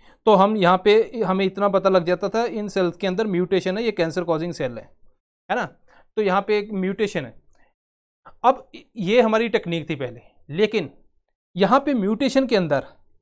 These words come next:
फर्दर अगर हम देखें तो दो टाइप की म्यूशन-, म्यूटेशन है, पैसेंजर, है ना, and ड्राइवर।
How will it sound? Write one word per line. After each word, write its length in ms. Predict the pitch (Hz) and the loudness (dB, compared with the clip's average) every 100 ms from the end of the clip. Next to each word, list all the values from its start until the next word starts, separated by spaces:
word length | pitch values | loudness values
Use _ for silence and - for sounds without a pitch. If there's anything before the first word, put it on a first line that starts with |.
| _ _ _ _ - | _ _ _ _ 2
फर्दर 340 | 180 175 269 | 2 6 4
अगर 160 | 247 226 | 6 2
हम 180 | 214 | 0
देखें 240 | 175 160 220 | -2 -2 -2
तो 80 | 220 | -4
दो 200 | 143 175 | 0 0
टाइप 260 | 214 214 202 | 2 0 0
की 80 | 214 | -4
म्यूशन-, 380 | 214 196 240 233 | -4 -4 -4 -2
म्यूटेशन 440 | 196 208 220 226 | -2 0 0 0
है, 60 | 220 | -4
पैसेंजर, 560 | 180 - 160 180 208 - - - - | -4 -4 0 0 0 -6 -20 -20 -6
है 60 | 180 | -2
ना, 180 | 247 - | -2 -4
and 220 | 233 240 | -2 -2
ड्राइवर। 340 | 170 151 117 | 2 0 -2